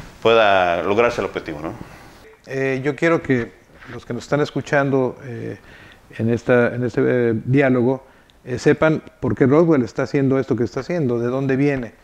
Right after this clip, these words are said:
Speaker 2: Y es que ustedes tienen experiencia ya con instituciones muy importantes, la Universidad Nacional Autónoma de México, el Politécnico, el Tecnológico de Monterrey, que son instituciones que obviamente, eh, son vanguardia en este contexto de la investigación y de la transformación digital.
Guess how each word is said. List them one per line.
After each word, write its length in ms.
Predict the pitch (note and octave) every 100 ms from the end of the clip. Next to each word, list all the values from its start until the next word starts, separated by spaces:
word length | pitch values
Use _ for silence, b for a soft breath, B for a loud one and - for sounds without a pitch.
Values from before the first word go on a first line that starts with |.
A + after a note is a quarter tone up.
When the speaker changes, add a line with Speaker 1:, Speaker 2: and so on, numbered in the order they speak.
| b b -
Speaker 2:
Y 100 | C3+
es 140 | D3 C#3+
que 100 | D#3+
ustedes 300 | - D#3 -
tienen 240 | D#3 D3+
experiencia 640 | B2+ - B2 C#3 C#3+ - C3+
ya 280 | B2+ C3
con 120 | - B2+
instituciones 600 | A2+ G#2+ - D3 D3 C3+
muy 160 | C#3+
importantes, 640 | D#3 B2 A2+ B2+ B2+ D3+ B2+
la 80 | A2+
Universidad 340 | G#2+ - B2
Nacional 320 | A#2+ - A#2
Autónoma 400 | A2+ A2+ A2+ A2+
de 60 | A#2
México, 360 | C3+ C3 A#2+
el 80 | A#2
Politécnico, 680 | A#2 A2 G#2 B2+ C3 B2+ A#2
el 60 | A2
Tecnológico 760 | G#2+ A2 A2+ A2+ G2+ A2+ G#2+ B B B B -
de 120 | B2+
Monterrey, 420 | A#2+ A#2 B2+ C#3 C#3+
que 100 | C3
son 160 | D3
instituciones 680 | D#3 - A#2+ - C#3+ D#3 -
que 100 | B2+
obviamente, 800 | B2+ C#3 C3 C3 - D3 C#3 -
eh, 400 | C3 A#2+ A#2 A2 - A2+ G#2+
son 280 | - D3+
vanguardia 640 | C3+ B2 C3 D3+ C#3 B2+ A2+
en 100 | B2
este 160 | A#2
contexto 500 | A#2+ A#2 A2+ B2 B2
de 80 | A2+
la 80 | A2
investigación 720 | A2 G#2+ A2+ A#2 - C#3 D3
y 60 | B2
de 100 | A2+
la 100 | A2+
transformación 640 | A#2+ A#2 A#2+ A#2+ - C3+
digital. 500 | A#2+ A2+ - A#2